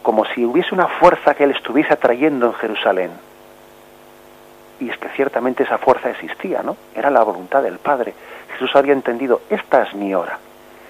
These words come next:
Y ahí podemos ver la escena, podemos imaja-, imaginárnosla, ¿no? De un Jesús que en ese momento ha reafirmado su vocación mesiánica, se levanta, se dirige a Jerusalén, los discípulos le miran y dicen, "¿Pero qué le ha pasado a este?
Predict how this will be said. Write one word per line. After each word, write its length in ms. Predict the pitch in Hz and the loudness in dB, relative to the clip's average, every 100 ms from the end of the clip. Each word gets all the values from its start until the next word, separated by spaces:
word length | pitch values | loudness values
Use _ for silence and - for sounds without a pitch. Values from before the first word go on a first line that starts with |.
| - - - | -20 -20 -4
Y 60 | 113 | 2
ahí 100 | 151 | 2
podemos 360 | - 139 139 | 4 4 4
ver 140 | 127 135 | 4 4
la 100 | 131 | 4
escena, 300 | - 127 127 | 2 0 2
podemos 360 | - 113 127 123 | 2 2 2 2
imaja-, 380 | 117 98 101 - - | 0 0 -2 -4 -4
imaginárnosla, 840 | 117 98 - 110 139 139 117 98 | -2 -2 -2 2 2 4 2 2
¿no? 160 | 107 151 - - - - - | 0 -2 -4 -18 -18 -18 -2
De 80 | 107 | 2
un 140 | 160 | 2
Jesús 360 | - - 160 143 - - - - - - | 2 0 -2 -4 -8 -16 -20 -20 -20 -10
que 80 | 95 | -6
en 80 | |
ese 140 | 113 160 | -2 0
momento 320 | 139 143 127 | 2 2 2
ha 60 | 123 | 2
reafirmado 840 | 147 131 - 110 113 156 101 98 - | 4 2 0 -6 2 2 2 -2 -4
su 100 | 113 | -2
vocación 460 | 98 107 - 131 | -2 -4 -2 -2
mesiánica, 640 | 117 95 107 92 98 - 180 - - - - - - - - | -2 -4 -4 -4 -4 -4 -4 -6 -20 -20 -20 -20 -20 -12 -6
se 100 | 92 | 0
levanta, 560 | 101 165 151 - 180 - - - - - | 6 6 4 0 -2 -2 -20 -20 -14 -8
se 80 | - | -8
dirige 340 | - 196 - | -2 -2 -2
a 40 | 156 | -2
Jerusalén, 580 | 147 127 - 143 165 - - - - - | -2 -2 0 2 2 -2 -18 -20 -16 -8
los 160 | 98 | -8
discípulos 520 | 92 - 143 143 139 | -6 -6 -4 -2 -2
le 80 | 113 | -2
miran 280 | 107 151 135 | -2 -2 -2
y 40 | |
dicen, 240 | 110 110 104 | -4 -4 -6
"¿Pero 160 | 90 | -4
qué 80 | - | -2
le 60 | 147 | -2
ha 40 | |
pasado 300 | - - 80 | -2 -4 -2
a 60 | 165 | -2
este? 200 | - | -4